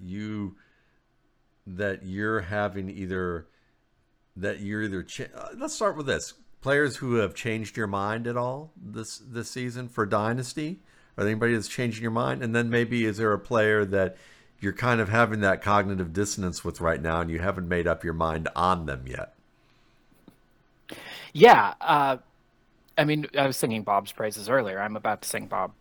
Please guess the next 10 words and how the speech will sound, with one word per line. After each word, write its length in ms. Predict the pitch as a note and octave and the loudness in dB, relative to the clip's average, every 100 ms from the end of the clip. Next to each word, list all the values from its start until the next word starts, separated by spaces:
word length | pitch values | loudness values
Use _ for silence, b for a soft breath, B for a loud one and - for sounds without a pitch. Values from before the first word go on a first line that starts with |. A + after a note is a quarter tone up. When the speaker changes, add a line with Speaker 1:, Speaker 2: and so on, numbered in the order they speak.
| - | -10
Speaker 2:
Henry's 280 | A#2 G#2 - | -8 -8 -6
praises 360 | G#2+ G2+ G2 | -6 -6 -10
a 60 | G2+ | -10
bit 180 | G#2 - | -10 -8
more. 360 | A2+ A2 F#2 B B B B B | -4 -2 -2 B B B B B
Um, 340 | - A2 A2 A#2 _ _ - _ _ _ _ - | 0 0 0 -6 _ _ -20 _ _ _ _ -12
one 240 | C3+ F3+ | 2 4
of 100 | G#3+ | 6
the 80 | F3 | 4
ways 540 | C#3+ B2+ A#2+ A#2+ - | 6 6 6 4 0